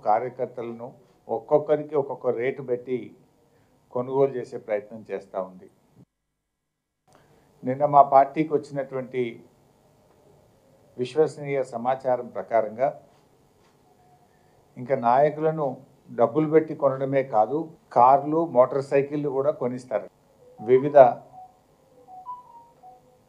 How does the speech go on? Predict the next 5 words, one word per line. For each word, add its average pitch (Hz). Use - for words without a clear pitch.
ఏజెన్సీస్‌లో 147
రెండు 135
వందల 147
బ్రీజా 123
కార్లు, 127